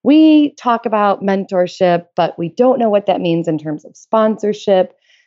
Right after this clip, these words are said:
We don't know how to sell ourselves." And man, I really wish that, you know,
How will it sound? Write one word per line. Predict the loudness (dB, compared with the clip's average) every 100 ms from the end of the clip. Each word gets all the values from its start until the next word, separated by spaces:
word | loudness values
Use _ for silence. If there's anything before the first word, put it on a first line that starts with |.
| _ _
We | 2 2
don't | 2
know | 0 -2
how | -4
to | -8
sell | -4 0 2
ourselves." | 2 0 -2 0 2 2 0 -2
And | -6 -6 -8 _ _ -4
man, | 0 0
I | 0
really | -2 -2 -2
wish | -2 -4 -6 -6
that, | -4 -6 -8 _ -10
you | -8
know, | -8 -10